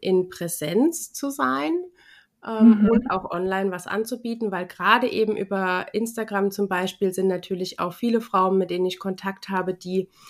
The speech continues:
Speaker 1: von weiter weg sind und die eben nicht die
Speaker 2: Mhm.
Speaker 1: Möglichkeit haben, hier zu mir vor Ort zu kommen, ne? Und das ist natürlich das Schöne auch am Online, dass wir das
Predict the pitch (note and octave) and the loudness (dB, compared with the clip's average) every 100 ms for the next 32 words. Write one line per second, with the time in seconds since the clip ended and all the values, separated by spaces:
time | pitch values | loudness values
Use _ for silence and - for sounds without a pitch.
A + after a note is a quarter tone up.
0 | - _ F3+ E3+ E3 F3+ F#3 F3 G#3+ A#3+ | -20 _ -4 0 2 2 0 -2 -2 -2
1 | - E3 G3+ F4+ - - - - F#3+ G3 | -8 -2 -2 -2 -6 -20 -20 -4 -2 0
2 | G3 F#3+ G3 A3+ A3 G#3+ E3 - - - | 0 2 2 6 8 8 6 -2 -6 -14
3 | D#3+ D#3+ E3+ D3+ E3+ D#3+ F3 F3 F3+ F3 | -10 -8 -4 -6 -6 -2 -4 -4 -6 -2
4 | F3 F3 - - D#3+ - E3 - A#2 B2 | -4 -4 -10 -8 -10 -10 -18 -16 -18 -18
5 | B2+ D3+ B3 D4+ G#3 G#3 F#3+ G#3 G3 F3+ | -16 -6 -4 -2 -2 -2 2 0 0 -8
6 | - E3+ E3+ - D#3+ D#3+ D#3 D#3 E3 D#3+ | -4 -2 -2 -4 -6 -6 -6 -4 -2 0
7 | D#3 E3 - E3 E3 - | -2 -4 -8 -10 -10 -14